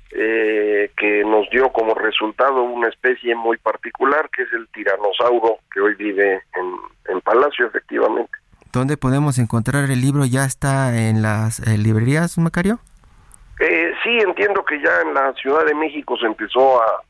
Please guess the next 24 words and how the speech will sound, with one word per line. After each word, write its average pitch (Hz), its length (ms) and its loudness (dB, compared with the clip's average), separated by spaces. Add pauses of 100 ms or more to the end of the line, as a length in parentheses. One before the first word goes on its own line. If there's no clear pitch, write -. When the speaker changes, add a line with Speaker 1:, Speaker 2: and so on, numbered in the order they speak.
Speaker 1:
a 95 340 0
vender 104 340 2 (200)
en 92 160 -6
librerías 107 640 0
desde 95 320 -4
el 92 100 -6
viernes 127 460 0
pasado 147 520 0 (440)
y 117 140 -8
que 131 460 2
en 110 280 -2
esta 120 340 -2
semana 120 460 0
se 107 80 -4
empezó 104 320 -4
a 117 60 2
distribuir 107 640 -6
también 110 600 0
en 98 240 0
el 95 140 2
resto - 320 0
del 110 120 2
país, 120 380 -2
entonces, 135 480 0